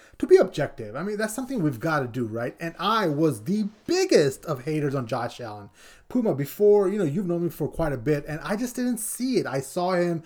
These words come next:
have an abysmal first year, had a pretty,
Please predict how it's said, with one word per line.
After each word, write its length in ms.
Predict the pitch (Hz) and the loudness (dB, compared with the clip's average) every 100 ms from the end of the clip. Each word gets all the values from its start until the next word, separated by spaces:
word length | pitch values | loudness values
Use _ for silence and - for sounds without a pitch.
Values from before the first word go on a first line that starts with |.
| - - | -14 -10
have 200 | 127 120 | -6 -4
an 80 | 117 | -4
abysmal 460 | 113 170 165 180 | 2 2 2 -2
first 360 | 147 160 151 - | -2 -2 -2 -2
year, 400 | 135 135 127 123 - - | 0 2 2 -2 -10 -16
had 200 | - 208 | -6 -2
a 80 | 226 | -2
pretty, 840 | 214 - 339 349 320 294 254 220 | -6 -2 2 4 2 0 -6 -10